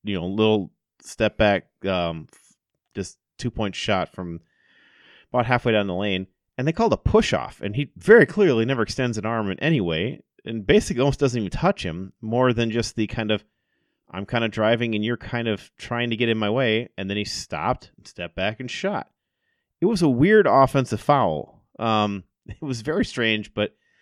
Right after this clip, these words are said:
again, there was a, there was a terrible turnover from Middleton. He just kinda threw it away to nothing, and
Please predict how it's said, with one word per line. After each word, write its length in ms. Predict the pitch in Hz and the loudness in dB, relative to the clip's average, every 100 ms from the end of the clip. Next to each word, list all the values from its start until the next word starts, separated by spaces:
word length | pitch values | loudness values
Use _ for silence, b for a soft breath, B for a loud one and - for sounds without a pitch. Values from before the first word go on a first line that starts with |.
| b b b b | b b b b
again, 420 | 151 220 202 131 - _ _ _ _ _ _ _ _ _ _ | 2 4 4 0 -10 _ _ _ _ _ _ _ _ _ _
there 140 | 131 151 | -2 -2
was 100 | 156 | -2
a, 100 | 151 | -2
there 160 | 147 | 0
was 100 | 143 | 0
a 60 | 127 | 0
terrible 400 | - 165 185 120 | -2 0 0 -2
turnover 560 | - 131 113 104 101 - | -4 -4 -2 -2 -4 -6
from 240 | - 113 | -10 -4
Middleton. 320 | 120 139 110 95 | 0 0 -2 -6
He 100 | 147 | -6
just 160 | 160 | -6
kinda 140 | 151 113 | -4 -4
threw 400 | - - 160 175 | -6 -10 -4 -2
it 60 | |
away 220 | 123 131 127 | 0 0 0
to 80 | 104 | -2
nothing, 580 | 110 135 165 - 90 - | -6 -4 -4 -4 -8 -6
and 520 | 113 110 107 107 | -2 -2 -2 -4